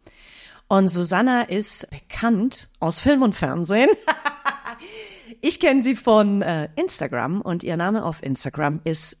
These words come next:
Spicy Lady. Ich hab den Tipp bekommen von einer Freundin, die hat zu mir gesagt, "Du, also wenn du mal Bock hast, guck dir das mal an, was für ein Content sie macht,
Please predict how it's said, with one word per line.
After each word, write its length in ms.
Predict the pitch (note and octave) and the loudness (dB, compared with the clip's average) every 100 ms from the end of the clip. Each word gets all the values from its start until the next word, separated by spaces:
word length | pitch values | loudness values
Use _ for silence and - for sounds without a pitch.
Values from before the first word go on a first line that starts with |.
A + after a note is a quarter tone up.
| - | -6
Spicy 1300 | - - - C#3+ G#3 G#3 - - F3+ F3 D#3+ D#3+ D#3 - | -6 -6 -2 0 0 -2 -4 -2 -2 -2 -4 -6 -10 -12
Lady. 840 | C#3 B2+ B2+ B2+ B2 - - _ _ _ _ _ _ _ - - - - _ - - | -6 -4 -4 -8 -14 -20 -20 _ _ _ _ _ _ _ -20 -20 -20 -20 _ -16 -2
Ich 120 | F#3+ | 2
hab 120 | D4 | 2
den 140 | D#4+ C#4 | 2 0
Tipp 180 | C4 - | 0 -2
bekommen 480 | F3 - C#3+ B2+ A#2 - | -4 -2 -2 -2 -6 -8
von 180 | - F#3+ | -4 -2
einer 100 | G#3+ | 0
Freundin, 340 | - A#3+ A3 | 0 2 2
die 120 | E3 | 2
hat 140 | D#3 D#3 | -2 -2
zu 100 | F3+ | -2
mir 140 | E3+ | -2
gesagt, 380 | E3+ E3 E3 E3 | -2 -2 -4 -2
"Du, 140 | F3 | -4
also 260 | F3+ D#3 D#3+ | -2 -4 -4
wenn 60 | E3 | -2
du 60 | F3 | -2
mal 100 | E3+ | -2
Bock 260 | F#3+ - | -4 -6
hast, 200 | F3 - | -6 -6
guck 240 | - - - | -6 -10 -2
dir 120 | A3 | 0
das 220 | F#3 D#3 | 0 -2
mal 140 | D3+ C#3+ | -4 -4
an, 220 | - G#3+ G#3+ | 0 2 2
was 240 | D#3+ - | -2 -6
für 100 | - | -8
ein 120 | D3+ | -8
Content 420 | D#3 A#3+ A#3 A3+ G3 | -2 0 2 0 0
sie 120 | F3+ | -2
macht, 260 | F3 E3+ | -2 -4